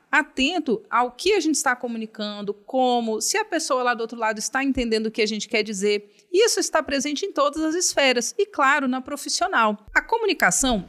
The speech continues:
está presente na nossa vida desde ali do primeiro suspiro, quando a gente, né, já nasce, já tá chorando ali, se expressando, até, né, o nosso último respirar. E pensar a comunicação é fundamental,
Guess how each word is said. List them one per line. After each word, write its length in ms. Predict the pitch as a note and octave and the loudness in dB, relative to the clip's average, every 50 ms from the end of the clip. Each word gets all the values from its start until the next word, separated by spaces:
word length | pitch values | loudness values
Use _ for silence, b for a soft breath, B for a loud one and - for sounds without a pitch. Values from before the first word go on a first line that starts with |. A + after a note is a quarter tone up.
| - - | -8 -4
está 240 | - A#3 - - C#4 | -4 -2 0 0 0
presente 460 | C#4 - C4 B3 A3+ C4 C#4 C4 - | 2 0 0 0 0 -2 -2 -2 -2
na 80 | C#4 B3 | -2 0
nossa 300 | B3 B3 A#3+ - C4+ A#3+ | 0 0 2 2 0 0
vida 260 | G#3+ B3 B3 A3+ B3+ | 0 -2 -2 0 -2
desde 420 | A3+ G#3 G3 A#3+ G#4 A4+ G4+ G4 | 0 0 2 4 6 6 6 6
ali 200 | G4 F4 D4+ B3+ | 4 2 2 2
do 120 | G#3+ A#3+ A3+ | 0 -2 -6
primeiro 480 | - _ - B3+ A#3+ A#3+ A#3+ C4 - | -6 _ 0 2 4 4 4 4 2
suspiro, 680 | F4 - - D#4+ C#4+ - - - A#3 G#3 G#3 A3 C4 B3+ | 2 0 0 -2 -4 -4 -4 -2 0 0 2 2 0 -2
quando 240 | - A#3 G#3 G3+ G#3 | 0 -2 -2 -2 -2
a 40 | G3+ | -4
gente, 360 | G3+ A3 G3+ G3+ - B3 G3+ | -4 -6 -6 -6 -8 -4 0
né, 200 | F#3+ G#3 B3 C#4+ | 0 2 2 2
já 220 | A#3+ B3+ B3+ B3 | 2 2 2 4
nasce, 480 | A#3 A3+ A#3 A3+ A3 A#3+ C4+ - C4 A3+ | 2 2 2 4 4 4 2 0 -2 0
já 140 | A#3+ G#3+ A3 | 0 0 0
tá 160 | - A3+ A#3+ | 0 -2 -2
chorando 500 | - - - B3 A#3 A3 A3 A3+ A#3 G#3+ | -2 -2 -2 -2 -2 -2 -4 -4 -6 -6
ali, 140 | G#3 G#3+ G#3 | -6 -4 -4
se 120 | - - | -4 -6
expressando, 800 | A3 - - - A3 G#3+ - - - F#3+ G3 A3 A#3+ C#4+ C4+ - _ - | -6 -8 -2 -2 0 0 0 -2 -2 -2 0 0 -2 -2 -6 -10 _ 0
até, 480 | B3+ D4 D4 D4 - B3 G#3 G#3+ B3 | 0 0 0 0 0 2 2 2 2
né, 240 | C#4+ C#4 B3+ B3+ C#4 | 0 0 -2 -2 -2
o 120 | C#4 C4 | -2 -2
nosso 360 | A#3+ A#3 A3 A3+ - - C4 A#3+ b b b b b b b b _ _ | -2 -2 -2 -2 -4 -8 -10 -12 b b b b b b b b _ _
último 440 | A3+ C4 D4+ C#4+ - - B3+ A#3 A#3 | 2 2 2 2 0 -2 -4 -4 0
respirar. 760 | A#3 A#3+ A#3+ A3+ - - - A#3+ A3 F#3 E3 D#3+ F3 - b b b b b b b b b D4+ | 0 2 2 2 0 0 0 2 4 6 6 4 2 -2 b b b b b b b b b 0
E 60 | F4 | 2
pensar 580 | - - G#4+ G#4 F4 - - - D4+ F4 G#4+ G4+ | 2 2 2 2 2 0 2 4 4 6 6 4
a 60 | D#4+ | 4
comunicação 960 | D#4+ - B3 A3+ G#3 F#3+ F#3+ - D#3+ D#3+ - - - A#3 A#3 A3 F#3+ - - | 2 2 2 2 0 0 0 0 0 0 0 0 0 0 -2 -2 -4 -4 -2
é 120 | - A#3 B3 | 0 0 0
fundamental, 1080 | B3 - - F#4+ G#4+ A4 A#4 A#4 A4 A#4 A#4 G4 - D#4+ B3 G3 E3+ D#3 D3+ - - | 0 -4 -8 -6 -2 0 0 0 0 0 -4 0 4 4 6 6 6 4 0 -2 -8